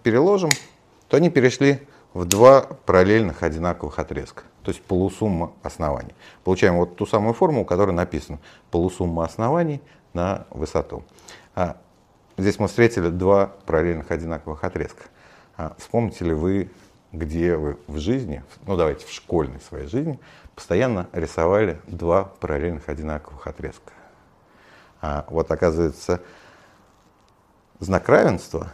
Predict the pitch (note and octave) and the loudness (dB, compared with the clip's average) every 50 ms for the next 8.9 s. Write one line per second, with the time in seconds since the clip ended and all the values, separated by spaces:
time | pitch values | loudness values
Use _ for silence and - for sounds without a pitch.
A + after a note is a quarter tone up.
0 | - _ - - D#2 - D2+ D2+ D2 D2 C#2+ - - - D2 D2+ D2+ - - - | -18 _ -8 -8 -6 -6 -6 -6 -6 -8 -8 -8 -6 -4 -4 -4 -4 -8 -14 -20
1 | - _ _ _ _ - - - - D#2 C#2 C#2 C#2+ - - - - - - - | -20 _ _ _ _ -20 -16 -10 -8 -6 -6 -6 -8 -12 -16 -20 -20 -20 -12 -8
2 | - D#2+ D#2+ - - E2 - - - G3 G#3+ F#3 - - - - - - _ _ | -8 -8 -8 -8 -10 -10 -8 -4 -2 -2 -2 -4 -6 -10 -16 -20 -20 -20 _ _
3 | - F2 G#2+ - F#3+ F3 - - - - B2+ A#2+ A2 - - - G2 G2 F#2+ - | -4 -2 -2 -2 -2 -4 -8 -8 -4 0 0 0 0 0 -2 -4 -4 -4 -4 -4
4 | - D2 E2 - - - F2 F2 F2 - E2 - F2 E2+ E2+ E2 D#2+ - E2 E2 | -8 -10 -10 -8 -4 -2 -2 -2 -2 -2 -4 -2 0 2 2 0 0 0 -2 -2
5 | E2 A2 D3+ F3+ D#3+ C#3 A#2+ - - F#2+ E2 E2 D#2+ D2 D#2 D2+ - - G2+ A#2+ | -2 -2 -2 -2 -2 -4 -6 -10 -12 -6 -4 -2 -2 -2 -2 -4 -4 -2 -2 -2
6 | A2+ - C#3+ C#3 - - - - - _ _ - - - B2 A#2+ A#2 - - - | -2 -2 -4 -6 -8 -10 -20 -20 -20 _ _ -8 -2 -2 0 0 -2 -4 -6 -4
7 | - F#2+ - - E2 D#2 E2 D#2+ D#2+ D#2 - - - E2 D#2+ D#2+ D2+ - D#2 D2+ | -4 -2 0 0 -2 -2 -2 -6 -10 -10 -12 -16 -16 -10 -8 -8 -8 -6 -6 -4
8 | D#2+ A#2+ C3+ - D3+ B2+ B2 - A2+ A2+ G#2+ G#2+ A2 G#2 G#2 G#2 G#2+ - | -2 -2 -2 -2 -2 -6 -6 -6 -4 -2 -2 0 0 0 0 0 0 -2